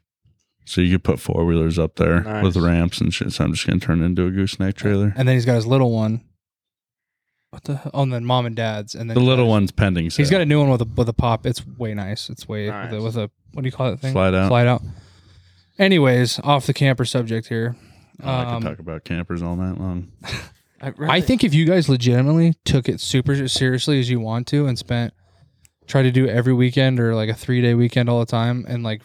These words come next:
Speaker 3: really took it seriously, you could, I mean, okay.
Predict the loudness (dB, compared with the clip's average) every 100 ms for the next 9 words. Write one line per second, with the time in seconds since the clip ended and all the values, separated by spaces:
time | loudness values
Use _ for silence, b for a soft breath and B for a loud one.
0 | -10 -4 2 4 4 2 0 0 0 -2
1 | -2 -4 -2 0 0 0 -2 -4 -8 _
2 | _ _ _ _ _ _ _ _ _ _
3 | _ _ _ _ _ -2 2 2 0 -6
4 | _ _ -6 -4 -6